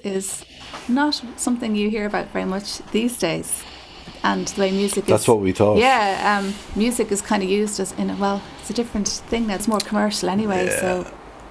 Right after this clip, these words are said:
Speaker 2: Well, it's more ornamental.
Speaker 1: Yeah, <laughs> ornamental is a good word. <laughs>
Speaker 2: Yeah, the, the, I mean, again, the outflow, uh, in me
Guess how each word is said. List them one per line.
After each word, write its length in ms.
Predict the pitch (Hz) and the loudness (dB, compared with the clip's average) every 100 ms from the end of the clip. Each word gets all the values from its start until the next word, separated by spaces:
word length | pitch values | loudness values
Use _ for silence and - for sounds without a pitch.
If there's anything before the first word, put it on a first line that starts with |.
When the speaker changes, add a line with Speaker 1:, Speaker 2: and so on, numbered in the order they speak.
| - | -2
Speaker 2:
Well, 260 | 117 120 113 | 4 6 6
it's 160 | 87 - | 2 0
more 240 | 87 82 85 | 2 2 2
ornamental. 680 | 92 87 85 82 87 85 | 4 4 4 2 2 2
Speaker 1:
Yeah, 260 | 202 196 185 - - | 2 0 -2 -8 -16
<laughs> 220 | - - | -8 -2
ornamental 420 | 208 190 208 208 | 0 0 0 0
is 100 | 175 | -2
a 40 | 185 | -2
good 140 | 185 | -2
word. 240 | 180 180 - 233 | 0 -2 0 0
<laughs> 160 | - | 4
Speaker 2:
Yeah, 200 | 123 104 | 6 6
the, 140 | 87 113 107 | 4 2 2
the, 140 | - - - - - - - - - | -8 -12 -12 -10 -10 -10 -10 -10 -4
I 120 | - | 0
mean, 240 | 110 104 87 - 82 - - - - - | 2 2 0 -4 -10 -8 -10 -10 -10 -6
again, 340 | 90 92 87 | 2 4 4
the 140 | 82 82 | 2 2
outflow, 400 | 87 - 85 82 - - 80 | 2 2 0 0 -8 -12 -4
uh, 160 | 85 80 78 - 92 85 | -4 -4 -8 -6 -4 -2
in 200 | 90 85 | 0 0
me 180 | 78 | -2